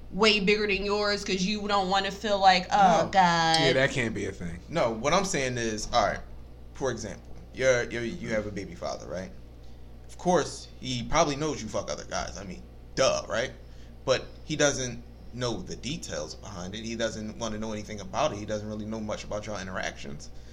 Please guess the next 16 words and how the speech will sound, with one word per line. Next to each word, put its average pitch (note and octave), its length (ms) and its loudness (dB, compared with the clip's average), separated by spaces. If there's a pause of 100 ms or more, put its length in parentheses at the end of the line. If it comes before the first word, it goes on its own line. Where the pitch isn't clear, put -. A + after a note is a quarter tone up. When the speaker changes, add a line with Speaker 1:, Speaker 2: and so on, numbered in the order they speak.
Speaker 2:
It's - 200 -4
just, - 540 -4 (760)
it's - 160 -6
your A2 80 -2
business. C3+ 560 -2 (140)
Speaker 1:
Mm-hmm. G#3 340 -4 (480)
Speaker 2:
You A#2 80 -10
keep A#2+ 240 -4
it A#2+ 80 -10
to - 100 -6
yourself. C3 460 -2 (140)
Speaker 1:
Yeah. A#3 260 -2
Speaker 2:
It's A2+ 80 -2
not B2+ 260 0
really A#2+ 440 -2 (320)
sharing B2+ 600 0